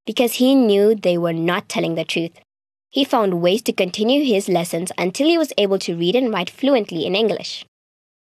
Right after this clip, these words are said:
Not content to just learn his lessons at school, Sam gained knowledge from great heroes of the past,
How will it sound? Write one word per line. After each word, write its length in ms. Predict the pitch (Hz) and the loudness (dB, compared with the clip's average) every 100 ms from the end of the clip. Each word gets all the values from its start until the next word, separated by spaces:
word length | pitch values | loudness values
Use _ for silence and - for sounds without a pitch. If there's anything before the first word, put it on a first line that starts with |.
| _ - | _ -6
Not 320 | 208 262 - | -2 -2 -2
content 400 | 294 254 220 214 | -2 -2 -2 -4
to 80 | 196 | -6
just 260 | 190 190 | -8 -8
learn 240 | 190 175 240 | -4 -2 2
his 180 | 320 277 | 0 0
lessons 320 | 185 214 - | -2 -2 -2
at 140 | 247 | -2
school, 380 | - - 165 190 - _ 135 | -4 -2 -2 -2 -10 _ -20
Sam 460 | - 277 330 330 | -4 0 2 0
gained 320 | 226 190 185 | 0 0 0
knowledge 400 | 180 175 170 175 | -2 -2 -4 -8
from 220 | - 190 165 | -4 -4 -2
great 320 | 170 190 247 | 0 0 0
heroes 340 | - 180 175 | -2 0 2
of 100 | 175 | 0
the 80 | - | -2
past, 480 | - 170 - - | -4 -4 -4 -8